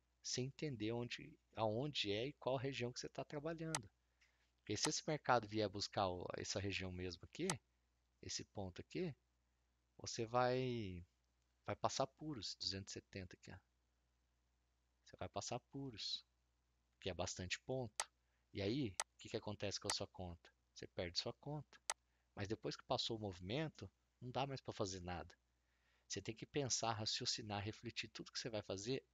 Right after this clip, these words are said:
antes de entrar na operação. A gente mostra todos os dias os pontos no E A D, e a gente tem os pontos aqui.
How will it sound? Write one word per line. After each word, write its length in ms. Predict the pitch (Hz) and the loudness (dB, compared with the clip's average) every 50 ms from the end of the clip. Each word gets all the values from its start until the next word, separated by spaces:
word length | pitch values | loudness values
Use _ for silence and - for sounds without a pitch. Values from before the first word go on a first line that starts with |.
| _ - | _ -4
antes 340 | 113 135 156 160 - - - | -2 -2 -2 -2 -4 -6 -4
de 120 | 101 104 | -2 -2
entrar 280 | 104 95 - - 104 98 | -2 -2 -2 -4 -4 -2
na 80 | 95 92 | -2 -4
operação. 560 | - - 92 87 87 - - - 87 85 82 - _ _ _ _ _ _ _ _ _ _ _ _ _ _ _ _ _ _ _ _ _ _ _ _ _ _ _ _ _ _ _ _ _ _ _ _ _ _ _ _ - - | -4 -4 -6 -4 -2 0 -2 -2 -2 -4 -10 -12 _ _ _ _ _ _ _ _ _ _ _ _ _ _ _ _ _ _ _ _ _ _ _ _ _ _ _ _ _ _ _ _ _ _ _ _ _ _ _ _ -4 0
A 80 | 92 | 2
gente 260 | 90 117 120 - - | 2 4 4 2 2
mostra 340 | 123 117 113 117 110 - 110 | 6 8 8 8 8 6 2
todos 260 | - - 123 131 139 | -2 0 0 0 0
os 120 | 131 117 101 | 0 0 0
dias 240 | 95 104 101 95 92 | 0 0 0 0 0
os 120 | 92 - | -2 -2
pontos 380 | - - - 98 95 - - - | -4 -2 -2 -2 -2 -2 -2 -2
no 100 | 90 87 | -2 -2
E 40 | 85 | -4
A 60 | 82 | -4
D, 300 | 80 92 98 117 123 - _ _ _ _ _ _ _ _ _ _ _ _ - | -4 -2 -2 0 -2 -2 _ _ _ _ _ _ _ _ _ _ _ _ -6
e 60 | - | -4
a 40 | 90 | 0
gente 240 | 87 - 110 - - | 0 0 2 0 0
tem 120 | - 113 | 0 0
os 140 | 110 104 - | 0 0 -2
pontos 320 | - - 104 101 92 - 92 | -2 0 0 0 0 -2 -4
aqui. 360 | 87 - - 127 143 127 | -6 -4 -2 -2 -2 -2